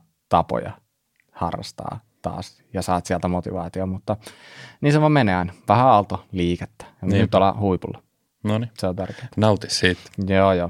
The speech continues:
Speaker 2: Ja
Speaker 1: just
Speaker 2: pidä
Speaker 1: näin.
Speaker 2: itse ehjänä.
Speaker 1: Joo, kyllä sitä miettii aina joka laskuun, kun lähtee, että onko tää, <laughs> tää tossa, että, että tota, kuka vie pojan tosta niinku treeneistä kotiin, että jos,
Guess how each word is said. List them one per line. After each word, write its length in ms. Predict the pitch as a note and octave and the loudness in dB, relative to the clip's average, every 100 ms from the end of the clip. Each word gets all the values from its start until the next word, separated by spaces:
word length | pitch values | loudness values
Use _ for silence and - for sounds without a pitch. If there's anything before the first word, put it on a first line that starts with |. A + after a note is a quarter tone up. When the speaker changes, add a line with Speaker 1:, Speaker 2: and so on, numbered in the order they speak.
| - | -4
Speaker 2:
Ja 60 | G2+ | -2
Speaker 1:
just 100 | F2+ | 2
Speaker 2:
pidä 140 | G2+ | 4
Speaker 1:
näin. 60 | F#2 | 4
Speaker 2:
itse 260 | - F#2+ | 2 2
ehjänä. 260 | F#2+ F2+ F2+ - - - - - _ _ _ | 2 0 -6 -12 -20 -20 -20 -20 _ _ _
Speaker 1:
Joo, 260 | G2 G2 G2 | 4 4 4
kyllä 120 | G#2+ | 0
sitä 180 | G2+ A#2+ | 4 4
miettii 340 | A2 A2 - G2+ | 4 2 4 4
aina 100 | F#2+ | 6
joka 220 | F#2+ G2 | 4 4
laskuun, 300 | F#2+ - G2 | 2 -2 -2
kun 80 | F#2+ | 0
lähtee, 320 | G2 - - | -2 -2 -6
että 220 | - - - - | -6 -6 -6 -6
onko 140 | G2+ | -6
tää, 220 | F#2+ F2+ F2 - - | -6 -6 -4 -4 -4
<laughs> 260 | - - C3 | -2 0 2
tää 200 | G#2+ F#2 | 2 2
tossa, 340 | F#2+ F#2 - G#2+ A#2 | 2 2 0 0 0
että, 180 | G2+ G2 - E3 D3+ G#2+ | 0 -2 0 0 -2 -2
että 240 | F#2+ - F#2 | -4 -2 -2
tota, 260 | F#2 G2+ | 0 0
kuka 260 | G2+ G#2 F#2+ | 0 2 4
vie 140 | F#2+ | 4
pojan 340 | F2+ G2 F#2+ F2+ | 6 6 6 4
tosta 320 | F2+ - F2+ F#2+ | 0 0 0 0
niinku 180 | F2+ | -4
treeneistä 480 | F2+ F#2 F2 F2 - | 2 4 4 2 -2
kotiin, 400 | F2 E2 - A1+ | -2 -2 -4 -12
että 200 | - - | -14 -12
jos, 200 | F2+ - | -12 -12